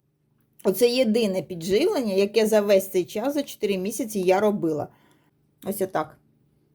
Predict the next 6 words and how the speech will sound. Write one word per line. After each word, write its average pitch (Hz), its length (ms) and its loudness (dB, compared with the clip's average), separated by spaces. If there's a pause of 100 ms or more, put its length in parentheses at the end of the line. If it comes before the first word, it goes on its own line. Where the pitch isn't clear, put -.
(220)
Не 226 140 2
хочу 294 220 0
я 254 120 2
ніяких 247 360 0
стимуляторів 370 720 2 (1400)
сюди 269 540 0